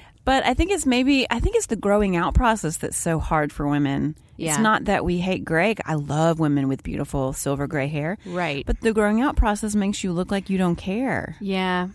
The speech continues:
Speaker 1: You know, you've got, like, the
Speaker 2: And you wanna look like you care.
Speaker 1: You wanna look like you care. And if, if I was the kind of person that could cut my hair off super short or shave, like, have a, a buzz cut for a bit
Speaker 2: Oh, and then
Speaker 1: and
Speaker 2: let
Speaker 1: then
Speaker 2: it all
Speaker 1: grow it
Speaker 2: grow.
Speaker 1: out,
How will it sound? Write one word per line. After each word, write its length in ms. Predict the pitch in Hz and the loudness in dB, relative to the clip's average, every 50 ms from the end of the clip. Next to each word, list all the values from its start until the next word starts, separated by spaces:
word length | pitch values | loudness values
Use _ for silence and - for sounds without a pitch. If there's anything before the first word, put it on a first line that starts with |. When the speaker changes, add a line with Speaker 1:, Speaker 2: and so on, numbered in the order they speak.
| _ - - | _ -14 -6
Speaker 1:
You 120 | - 190 190 | -2 2 2
know, 80 | 196 | 4
you've 200 | 202 208 208 185 - | 4 2 2 0 2
got, 240 | 196 190 185 104 - | 2 2 2 4 2
like, 200 | 175 175 175 - | 0 -2 -2 -2
the 260 | 175 170 165 160 165 - - - | 0 0 0 0 -2 -4 -2 -2
Speaker 2:
And 140 | 285 302 | 0 2
you 100 | 339 359 | 2 2
wanna 240 | 339 370 392 415 453 392 | 2 2 0 0 2 2
look 160 | 285 247 254 | 2 2 0
like 200 | 226 190 - - | 0 -4 -4 -6
you 60 | 156 | -12
care. 460 | - - - 160 156 135 - - - - - - | -12 -8 -4 -4 -2 -2 -4 -6 -10 -12 -8 -6
Speaker 1:
You 160 | 180 190 185 | -4 -2 0
wanna 160 | 190 190 190 | 2 2 2
look 100 | 185 180 | 0 0
like 160 | 180 165 160 | -2 -2 -2
you 120 | 170 156 143 | -2 -2 -2
care. 380 | - 156 143 143 143 147 143 - | 0 2 2 2 2 2 2 2
And 160 | 143 165 170 | 2 4 4
if, 180 | 180 170 - - - | 4 2 2 0 0
if 160 | 185 175 175 | 2 2 4
I 160 | 180 175 180 | 4 2 4
was 180 | 185 190 190 190 | 2 2 0 -2
the 80 | - 190 | -4 -2
kind 160 | - 185 180 | 0 0 0
of 60 | 180 | 2
person 300 | 180 - 170 165 175 160 | 2 2 2 2 2 2
that 140 | 160 135 - | 0 0 -2
could 200 | - - 151 139 - - | -2 -4 -6 -6 -6 -12
cut 300 | - - - 175 - - | -8 -4 -4 -2 -2 -2
my 120 | 165 156 147 | -2 -2 -2
hair 280 | 156 160 160 151 - - | -2 -2 -2 -2 -4 -4
off 360 | - 139 143 147 160 160 - - | -4 -2 -2 0 0 -2 -4 -4
super 280 | - 160 156 - 151 | -4 -4 0 0 -2
short 320 | 147 - - 147 147 151 147 | -2 0 -2 0 0 0 0
or 100 | 135 135 | -2 -4
shave, 460 | - - 135 131 131 139 143 147 139 | -4 -4 -4 -2 -2 0 -2 -2 -2
like, 180 | 139 123 - - | -4 -4 -4 -6
have 260 | 123 139 143 139 135 | -8 -6 -4 -2 -2
a, 220 | 131 123 123 131 - - - - - - - - - - - - - | 0 0 -2 -2 -4 -10 -18 -20 -20 -20 -20 -20 -20 -20 -20 -12 -8
a 60 | - - - - - | -8 -8 -8 -10 -8
buzz 360 | - 156 160 156 147 151 151 - | -2 2 4 4 4 4 2 0
cut 300 | - 185 175 190 - - | -2 0 0 0 0 0
for 160 | - 202 196 | -2 0 0
a 60 | 202 | 0
bit 360 | 196 214 208 214 220 226 220 - - - - 190 | 2 2 2 2 0 0 -2 -4 -8 -12 -8 -6
Speaker 2:
Oh, 320 | 185 185 185 180 170 - | -4 -2 0 0 -2 -2
and 240 | - 175 170 165 165 | -4 -6 -6 -6 -4
then 220 | 165 165 165 170 170 | -4 -2 0 2 4
Speaker 1:
and 160 | 175 175 170 | 4 4 4
Speaker 2:
let 100 | 180 180 190 | 4 4 4
Speaker 1:
then 60 | 202 196 | 4 4
Speaker 2:
it 20 | |
all 60 | 165 214 | 4 4
Speaker 1:
grow 180 | 214 220 226 | 4 4 4
it 40 | 226 | 2
Speaker 2:
grow. 80 | 220 226 | 2 2
Speaker 1:
out, 300 | 226 233 254 262 262 - | 2 2 2 0 0 -2